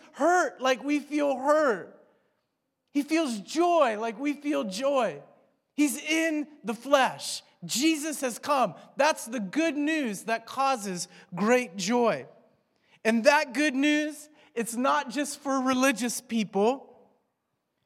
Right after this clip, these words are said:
people in palaces or high places. It's for the down and out,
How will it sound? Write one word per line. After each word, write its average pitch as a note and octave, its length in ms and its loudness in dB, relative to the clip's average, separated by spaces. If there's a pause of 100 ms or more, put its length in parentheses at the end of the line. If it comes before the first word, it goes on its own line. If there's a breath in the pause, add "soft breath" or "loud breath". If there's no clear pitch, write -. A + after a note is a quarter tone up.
(140)
people C#4 460 4
in A#3+ 120 2
palaces A#3+ 1040 0 (380)
or A3 160 4
high B3 300 4
places. A#3 920 -2 (300 soft breath)
It's - 180 -4
for D4 220 -6
the D4+ 100 -2
down C4+ 560 0
and C4 240 -4
out, B3 500 2